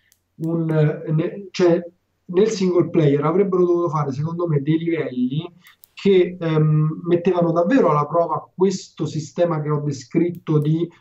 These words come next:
eh, quale carta giocare in quale situazione. Invece è molto più basta che sei veloce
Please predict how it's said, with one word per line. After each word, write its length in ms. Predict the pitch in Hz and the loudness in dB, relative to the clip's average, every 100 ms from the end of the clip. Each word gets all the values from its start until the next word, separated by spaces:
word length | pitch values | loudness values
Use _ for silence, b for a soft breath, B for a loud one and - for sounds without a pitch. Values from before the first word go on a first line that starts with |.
| B | B
eh, 200 | 139 139 | -8 -4
quale 220 | 170 165 156 | 0 2 2
carta 360 | 160 - 151 | 0 0 -2
giocare 360 | 135 143 160 156 | 0 0 2 2
in 140 | 143 | 2
quale 300 | - 147 139 - | 2 2 2 -4
situazione. 920 | - 139 135 117 - 131 127 127 117 117 b b b _ _ | -10 -4 -4 -4 -4 -2 -4 -10 -12 -14 b b b _ _
Invece 560 | 226 277 269 254 175 180 | 2 6 6 6 4 2
è 40 | |
molto 500 | 185 208 208 208 190 | 4 4 4 2 -2
più 880 | - 190 190 180 175 170 165 160 151 151 | -2 0 4 6 6 4 0 -2 -4 -4
basta 480 | 147 190 185 - 170 | -2 0 0 -2 -2
che 80 | 165 | -2
sei 280 | - 165 | -2 0
veloce 540 | 151 147 131 113 120 | 4 4 2 -2 -10